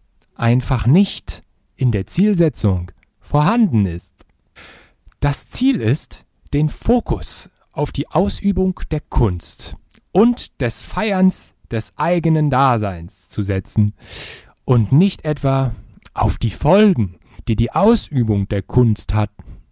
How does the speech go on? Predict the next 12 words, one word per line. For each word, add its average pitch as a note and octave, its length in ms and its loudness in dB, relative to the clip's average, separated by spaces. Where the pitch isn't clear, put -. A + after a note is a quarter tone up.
Denn G#2 160 0
diese F#3+ 260 0
Folgen F3+ 720 0
sind F#3 300 2
im E3+ 180 2
Laufe G3 400 0
der F#3+ 160 -2
Zeit F3+ 560 -4
sowieso D#3+ 960 0
wieder D3 260 -2
vergessen. B2+ 840 -4
Einige G#3 760 2